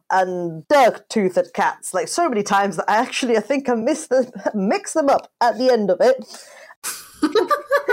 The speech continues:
So I'll recap once more. So you have the Smilodon, which lived in America,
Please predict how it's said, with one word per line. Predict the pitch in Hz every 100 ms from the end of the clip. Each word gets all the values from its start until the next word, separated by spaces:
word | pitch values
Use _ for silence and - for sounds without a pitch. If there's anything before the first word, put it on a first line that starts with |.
| 466 427 -
So | 302
I'll | 262 277
recap | 285 349 330 294 -
once | 269 349 320 -
more. | 254 196 220
So | 220 233
you | 226
have | 220 - _
the | 202 214 208 _ _ _ _ _ -
Smilodon, | - - 349 349 262 196 175 262 285 - _ _ _ _ _ _ _ -
which | 175 -
lived | 208 311 330
in | 320
America, | 320 311 196 160 165 226 262